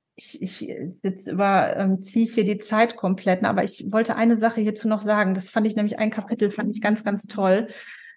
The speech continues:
Auch, ähm, da hast du so zum Thema, ich, ich weiß nicht mehr genau, wie du es genannt hast oder wie ihr es genannt habt. Es ging so um das Thema, ähm, ähm,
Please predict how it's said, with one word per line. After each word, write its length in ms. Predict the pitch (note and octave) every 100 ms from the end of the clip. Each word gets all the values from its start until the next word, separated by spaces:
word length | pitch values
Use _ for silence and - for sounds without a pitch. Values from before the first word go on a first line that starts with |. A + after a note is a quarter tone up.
| -
Auch, 400 | G3 G3 G3+ -
ähm, 440 | - F#3+ G3 G3 -
da 240 | F3 F#3+
hast 180 | G#3+ G#3+
du 40 |
so 120 | G3+ G3+
zum 200 | G#3 G3
Thema, 720 | - A3 G#3+ G#3 G3+ G3+ -
ich, 220 | - F#3+ -
ich 160 | -
weiß 220 | G3+ A#3+ B3
nicht 140 | B3
mehr 120 | A3+
genau, 280 | G#3+ G#3 G#3+
wie 60 | G#3
du 60 |
es 100 | G#3+
genannt 320 | - G3 G3 G#3
hast 160 | F#3
oder 140 | G3 F3
wie 100 | F#3
ihr 120 | G3+
es 120 | F#3+
genannt 380 | - F3+ F3+ G3
habt. 240 | G#3 A#3 - - - -
Es 120 | F#3
ging 160 | G#3
so 100 | G#3+
um 80 | G#3
das 220 | G#3+ G#3
Thema, 580 | - - A3 G#3+ G#3 G#3
ähm, 760 | - G3 G3 G3 G3 F#3+ F#3+ F#3+ - F#3 F3 F3+
ähm, 280 | F#3+ F#3+ F#3